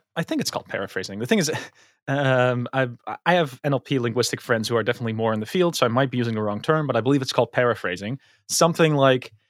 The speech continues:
"Hey, uh, here are five examples of someone ordering food at Pizza Hut, let's say.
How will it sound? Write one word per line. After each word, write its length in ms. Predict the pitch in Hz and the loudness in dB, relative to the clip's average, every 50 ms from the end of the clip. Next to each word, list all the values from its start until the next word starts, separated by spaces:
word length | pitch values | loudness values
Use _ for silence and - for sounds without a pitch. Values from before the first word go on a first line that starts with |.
| _ _ _ - | _ _ _ 0
"Hey, 420 | 127 151 160 156 151 151 147 - | 2 4 6 6 6 4 4 2
uh, 140 | - 135 120 | -2 -2 0
here 220 | 113 143 156 175 | 2 2 2 4
are 160 | 165 147 139 123 | 4 4 2 2
five 360 | - - - 143 143 135 135 | 2 4 4 4 6 4 2
examples 440 | 127 - 127 127 127 127 135 127 120 | 2 4 4 4 4 4 0 -2 -2
of 100 | 123 - | -2 -2
someone 420 | - - 131 123 113 113 113 117 - - | -2 -2 -2 0 0 0 0 -2 -2 0
ordering 640 | 151 143 139 127 127 123 120 113 110 117 113 107 | 2 2 4 4 2 2 2 2 0 -2 -4 -6
food 320 | 104 - - 131 120 110 - | -8 -4 -2 -2 0 0 -2
at 160 | - 98 - | -6 -10 -6
Pizza 320 | - - 262 - - 202 | -6 -4 0 2 4 6
Hut, 200 | 180 180 180 175 | 8 6 6 6
let's 220 | - 139 147 - - | 4 2 0 2 2
say. 320 | - 131 127 123 127 120 | 2 4 4 4 2 0